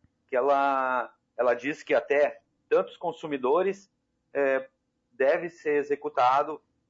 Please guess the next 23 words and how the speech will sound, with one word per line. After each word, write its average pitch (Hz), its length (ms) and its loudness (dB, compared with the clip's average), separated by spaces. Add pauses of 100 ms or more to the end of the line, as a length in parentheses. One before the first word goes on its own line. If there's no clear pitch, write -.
com, 143 720 -8 (160)
com 135 240 -4
agência 131 500 -4
própria, 131 460 -2
né, 98 100 -4
a 101 60 -2
partir 110 340 -6
de 147 120 -4
tantos 143 280 -4
consumidores. 143 540 -6 (380)
Então, 156 300 -2
eu 165 100 0
vou, 147 360 2
vou 147 200 2
sim 165 200 -12
encaminhar 139 460 -2
pra 127 220 2
área 131 320 -2 (840)
que, 107 1040 -6 (220)
que 123 100 -14
faz 123 320 0 (380)
a 113 100 -4
contrata-, 123 540 -4